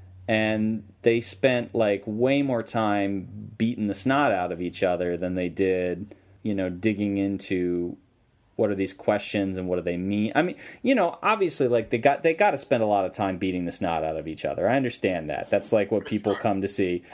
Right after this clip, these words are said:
And they did in the comic, too. But, you know, like, they had stuff in the comic about, like, this almost wrecked,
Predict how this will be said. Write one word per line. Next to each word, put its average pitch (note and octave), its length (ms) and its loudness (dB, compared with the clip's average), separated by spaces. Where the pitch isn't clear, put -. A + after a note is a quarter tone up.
And F3 240 2
they G3 80 8
did G#3 240 2
in G3+ 80 0
the F#3 80 0
comic, D#3 480 0
too. A#2+ 300 2
But, B2 160 0
you F#3+ 100 0
know, F3 140 4
like, C3+ 240 0
they F3 100 2
had E3 220 2
stuff - 260 2
in A2+ 80 -4
the A2 60 -2
comic A2 440 0
about, G2 320 2
like, G2 220 0
this D3+ 160 0
almost A#2 480 0
wrecked, G2 640 -2